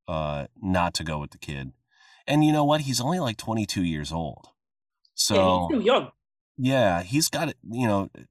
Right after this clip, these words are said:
Speaker 1: do I expect him to come out this year and be the, you know, the, the second coming of Patrick Mahomes or Steve Young or whatever? No, I don't. Um, do I, do I think he's a notch better than Jimmy Garoppolo?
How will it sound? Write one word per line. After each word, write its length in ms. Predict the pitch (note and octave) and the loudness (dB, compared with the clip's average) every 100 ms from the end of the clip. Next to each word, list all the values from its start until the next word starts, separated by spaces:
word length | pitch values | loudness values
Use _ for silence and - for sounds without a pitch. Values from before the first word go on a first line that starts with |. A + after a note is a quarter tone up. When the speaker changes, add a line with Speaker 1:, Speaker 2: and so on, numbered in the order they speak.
| - C3+ | -10 0
Speaker 1:
do 160 | C3 | 4
I 140 | B2+ B2 | 4 4
expect 440 | A#2 - B2 B2 | 2 0 0 2
him 80 | C3 | 2
to 80 | A2+ | 2
come 220 | - G2+ | 0 2
out 260 | F#2+ G2 - | 4 2 0
this 320 | G#2+ G#2 G2+ | -4 -2 0
year 180 | G2 G2 | 0 0
and 160 | F#2 E2 | 0 0
be 140 | F2 | -2
the, 180 | E2+ D#2+ | -2 -4
you 140 | F#2+ F2+ | -4 -2
know, 80 | |
the, 220 | E2 E2 D2 | -2 -4 -6
the 120 | F2 | -2
second 360 | - F#2 F2+ F#2 | -2 0 -4 -4
coming 300 | G2 F#2 E2+ | -2 -2 -2
of 180 | D#2 - | -6 -4
Patrick 360 | F#2+ F#2 F2+ | -2 -2 -4
Mahomes 580 | F2 F2 F2+ F2+ F2 E2+ | -2 0 0 0 -2 -4
or 140 | D#2 C2+ _ _ _ _ _ _ | -8 -12 _ _ _ _ _ _
Steve 320 | C#3+ - G#2 | -6 0 0
Young 260 | G2 F2+ F#2 | 2 2 2
or 60 | |
whatever? 240 | F#2 G2+ G2+ | 2 0 2
No, 300 | B2 G#2+ F#2 | 4 4 2
I 100 | E2+ | 0
don't. 540 | E2+ D#2+ C2+ - - _ _ _ - | -2 -4 -8 -14 -20 _ _ _ -6
Um, 480 | F#2 E2 D2+ D2+ C#2+ _ - | -2 -2 -2 -6 -10 _ -4
do 120 | G2+ | 0
I, 160 | G2 F#2 _ - | 2 0 _ -6
do 160 | G#2+ | -2
I 60 | F#2+ | -2
think 260 | F2+ A#2 A2+ | 0 -2 0
he's 200 | G#2 F#2 | -2 0
a 60 | |
notch 440 | F2 F2+ G2 - D#2 | 0 0 0 -2 -2
better 400 | F2 F#2+ G#2 - _ _ _ | -2 0 -4 -8 _ _ _
than 140 | F2+ E2+ | -6 -2
Jimmy 260 | F#2+ F#2+ | -2 -2
Garoppolo? 560 | F#2 G2 A2 A#2 B2 A#2+ | -2 -2 -2 -4 -6 -6